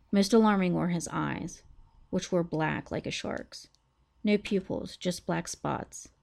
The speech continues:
Chase admitted to the murder, saying he did it to preserve his own blood. He talked about the soap dish poisoning. So if you lift up the soap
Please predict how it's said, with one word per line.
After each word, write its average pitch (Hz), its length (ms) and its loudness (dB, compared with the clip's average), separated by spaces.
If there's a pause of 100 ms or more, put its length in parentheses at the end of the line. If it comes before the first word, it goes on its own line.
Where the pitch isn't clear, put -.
(1160)
Chase 214 280 0
admitted 185 440 4
to 175 140 2
the 170 100 4
murder, 147 420 2
saying 160 580 0
he 190 160 0
did 190 200 4
it 214 140 0
to 190 100 -10
preserve 165 480 0
his 170 120 -2
own 143 180 -2
blood. 139 360 -2 (1600)
He 226 100 2
talked 214 260 2
about 175 280 2
the 160 60 -4
soap - 300 0
dish - 280 -2
poisoning. 156 540 -2 (1500)
So 202 180 4
if 185 140 0
you 190 100 4
lift 208 340 2
up 180 200 -2
the 151 100 -4
soap - 400 -4